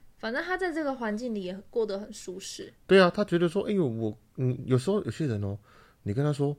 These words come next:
Speaker 2: 哎呀，你表现得很好，我要把你提拔成经理。”
Speaker 1: 啊，不用，不用，不用，
Speaker 2: 他
Speaker 1: 我在这个位置就好。
Speaker 2: 对，对，对，对，对，就很奇怪，他不要。
Speaker 1: <laughs> 他不想要跳脱他的舒适圈啊。
Speaker 2: 没有错，所以有很多人哈，他们的思想就是说，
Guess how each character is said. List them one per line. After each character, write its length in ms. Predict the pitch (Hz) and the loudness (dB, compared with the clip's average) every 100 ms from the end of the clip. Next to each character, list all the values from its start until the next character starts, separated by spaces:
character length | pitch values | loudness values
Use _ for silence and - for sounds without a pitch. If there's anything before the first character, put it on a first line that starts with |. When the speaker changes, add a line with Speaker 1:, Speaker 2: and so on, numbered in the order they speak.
| - _ _ - | -8 _ _ -12
Speaker 2:
哎 80 | 110 | -6
呀， 160 | 135 | -2
你 100 | 143 | -2
表 160 | 151 107 | 0 0
现 140 | 135 | 0
得 60 | 135 | 0
很 200 | 104 113 | -2 -4
好， 200 | - 104 | -4 -8
我 160 | 82 | -4
要 60 | 131 | -4
把 120 | 135 | -2
你 100 | 127 | -2
提 260 | 98 - 98 | -2 -8 -6
拔 120 | 113 | -6
成 200 | 107 98 101 | -4 -6 -6
经 240 | - 202 | -2 0
理。” 120 | 208 - - | 0 -2 -10
Speaker 1:
啊， 140 | 262 | -8
不 100 | 240 | -4
用， 140 | 240 226 | -2 -2
不 60 | |
用， 100 | 220 | -4
不 60 | 202 | -4
用， 60 | 196 | -2
Speaker 2:
他 60 | |
Speaker 1:
我 80 | 190 | -2
在 140 | 262 | 0
这 100 | 262 | 0
个 80 | 277 | 2
位 160 | 220 208 | 2 6
置 60 | |
就 80 | 165 | 8
好。 100 | 147 | 10
Speaker 2:
对， 100 | 123 | 10
对， 60 | 127 | 8
对， 160 | 123 | 8
对， 160 | 113 120 | 8 8
对， 140 | 113 | 6
就 120 | 117 185 | 6 8
很 120 | 117 | 6
奇 180 | - 107 | 4 6
怪， 160 | 120 | 6
他 100 | 110 | 6
不 100 | 156 | 4
要。 180 | 131 151 - | 8 8 6
Speaker 1:
<laughs> 100 | - | 0
他 100 | - 440 | -2 0
不 40 | 480 | 2
想 140 | 392 262 | 2 0
要 80 | |
跳 240 | 269 349 294 | -2 -2 -2
脱 100 | 294 | -2
他 120 | 277 | -2
的 100 | 254 | -2
舒 240 | 247 240 | -2 -6
适 240 | 233 247 208 | -6 -8 -10
圈 340 | - 214 190 | -8 -8 -8
啊。 120 | 190 117 | -4 4
Speaker 2:
没 120 | 131 | 6
有 120 | 120 | 6
错， 300 | 101 135 104 | 4 4 2
所 320 | 101 - 175 | 2 4 4
以 100 | 185 | 6
有 160 | 123 135 | 4 2
很 500 | 127 - 104 90 87 | 0 -2 0 0 -2
多 340 | - 131 127 | 2 4 4
人 260 | 127 95 69 | 4 0 -2
哈， 240 | 85 85 - | -6 -8 -8
他 200 | 139 139 | -4 0
们 180 | 110 | 0
的 160 | 98 95 | 0 -2
思 320 | - - 113 | -4 -6 -4
想 260 | 110 92 87 | -2 -4 -6
就 140 | 98 | -4
是 100 | 98 | -4
说， 300 | 95 95 90 | -4 -4 -6